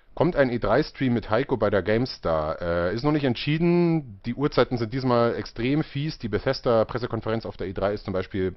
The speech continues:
unserer Zeit nachts um vier. Da bin ich mir nicht ganz sicher, ob, äh,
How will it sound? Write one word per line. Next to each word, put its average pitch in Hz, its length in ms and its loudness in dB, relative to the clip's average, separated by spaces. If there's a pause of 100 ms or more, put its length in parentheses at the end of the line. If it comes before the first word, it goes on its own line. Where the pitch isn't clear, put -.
(120)
unserer 120 300 -2
Zeit 101 180 2
nachts 104 240 -2
um 90 140 -10
vier. 147 380 4 (760)
Da - 80 -4
bin 120 140 4
ich 120 80 4
mir 117 100 4
nicht 135 160 0
ganz 123 240 2
sicher, 120 340 0
ob, - 300 -6
äh, 101 500 4